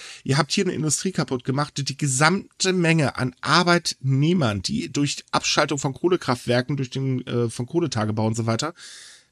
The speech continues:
ähm, hätte auffangen können.“ Und na, ja, sorry, das sind einfach die dämlichsten Sachen, die man machen kann. Hinzu kommt, dass wir ja mittlerweile auch, äh, äh, ganz gut sowieso Ökostrom, äh, verhindern, also zumindest in Windräder.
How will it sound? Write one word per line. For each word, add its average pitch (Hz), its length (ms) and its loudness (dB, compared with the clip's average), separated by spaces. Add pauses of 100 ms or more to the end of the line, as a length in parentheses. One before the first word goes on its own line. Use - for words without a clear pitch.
ähm, 143 460 2 (160)
hätte 147 340 -6
auffangen 117 600 -2
können.“ 78 340 -12 (480)
Und 139 240 -4
na, 156 140 -8
ja, 160 160 -8 (140)
sorry, 170 340 2
das - 160 -6
sind - 120 -8
einfach 151 180 -6
die 143 200 -6
dämlichsten 165 440 0
Sachen, 160 240 0
die 160 100 -2
man 160 100 -2
machen 190 280 -2
kann. 80 320 -12 (500)
Hinzu - 280 0
kommt, 165 300 0
dass 143 140 -4
wir 139 80 2
ja 139 80 0
mittlerweile 131 480 0
auch, 123 240 -2
äh, 110 640 -2
äh, 113 40 -2
ganz 120 240 -4
gut 123 320 0
sowieso 120 380 0
Ökostrom, 107 640 2
äh, 101 300 4
verhindern, 104 440 2
also 92 120 -2
zumindest 104 260 -2
in 98 100 -2
Windräder. 107 440 -2